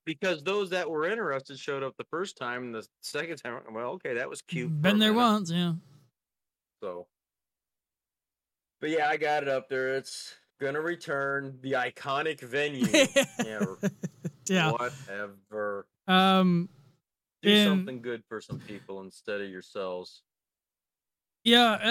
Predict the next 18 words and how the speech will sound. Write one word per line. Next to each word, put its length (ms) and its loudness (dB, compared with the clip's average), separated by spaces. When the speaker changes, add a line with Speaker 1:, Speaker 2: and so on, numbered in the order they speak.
Speaker 2:
and 100 4
Speaker 1:
ahead. 260 2
Speaker 2:
the 80 4
last 520 6
bit 240 8
of 240 4
news 760 8
was, 920 8
uh, 340 6
Trackhouse 760 4
announced 840 4
that 240 6
the 80 4
ninety-one 1120 8
will 240 4
be 220 2
on 300 6
track, 1160 2